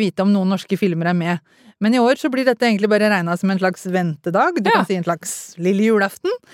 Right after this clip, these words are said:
Speaker 1: Eh, for i år så er det rett og slett bare forventet at Affeksjonsverdi blir nominert til slutt. Eh, amerikanske bransjesteder p-, spår at filmen kan bli nominert i så mye som ti kategorier,
Speaker 2: Mhm.
Speaker 1: og blant annet internasjonal film.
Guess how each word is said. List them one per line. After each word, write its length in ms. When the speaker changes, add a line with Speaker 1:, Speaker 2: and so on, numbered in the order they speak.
Speaker 1:
Eh, 560
for 240
i 80
år 100
så 140
er 120
det 100
rett 100
og 80
slett 160
bare 160
forventet 500
at 400
Affeksjonsverdi 1000
blir 420
nominert 640
til 120
slutt. 340
Eh, 300
amerikanske 560
bransjesteder 800
p-, 100
spår 420
at 80
filmen 380
kan 220
bli 100
nominert 460
i 100
så 120
mye 160
som 120
ti 340
kategorier, 640
Speaker 2:
Mhm. 500
Speaker 1:
og 240
blant 240
annet 400
internasjonal 600
film. 220